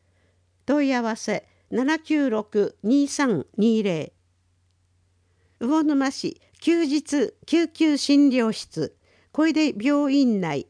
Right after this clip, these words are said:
を利用する際には、事前に電話で症状を伝えてください。電話、七九二二一一一。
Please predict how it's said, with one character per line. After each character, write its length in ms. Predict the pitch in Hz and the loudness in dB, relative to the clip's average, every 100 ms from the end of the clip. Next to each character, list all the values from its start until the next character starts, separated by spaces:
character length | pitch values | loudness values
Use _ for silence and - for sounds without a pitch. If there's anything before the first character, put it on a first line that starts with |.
| _ | _
を 180 | 240 - _ _ _ - | -6 -6 _ _ _ -6
利 140 | 220 | 0
用 180 | 302 302 | 0 0
す 160 | - 269 | -2 -2
る 140 | 269 | -2
際 320 | - 269 247 | -2 -2 -2
に 160 | 196 196 | 0 -2
は、 180 | 135 - _ - | -4 -10 _ -4
事 140 | 240 | -2
前 140 | 294 302 | 0 2
に 320 | 285 262 254 | 2 2 -2
電 320 | 214 302 294 285 | -2 0 2 0
話 160 | 269 | -2
で 240 | 254 247 - _ - | -4 -6 -8 _ -16
症 320 | - 302 311 | -2 0 0
状 320 | 254 285 233 | -2 -2 0
を 160 | 220 - | -2 -6
伝 340 | - - 262 247 | -8 -4 -2 -2
え 40 | |
て 220 | - 240 | -4 -6
く 140 | - 214 | -6 -8
だ 120 | 196 | -8
さ 200 | - 170 | -6 -8
い。 120 | 135 _ _ _ _ _ _ _ _ - | -8 _ _ _ _ _ _ _ _ -4
電 280 | 240 247 | 0 0
話、 200 | 220 202 - | 0 -4 -4
七 320 | 196 254 320 | -2 2 0
九 340 | 311 320 285 233 | 0 0 2 2
二 300 | 226 247 - _ _ | 2 0 -2 _ _
二 260 | 233 294 285 | 2 2 2
一 480 | - 311 - 220 - | -2 -6 -2 -4 -4
一 360 | 202 - 247 208 | -10 -2 -2 -2
一。 400 | - - 123 | -6 -12 -12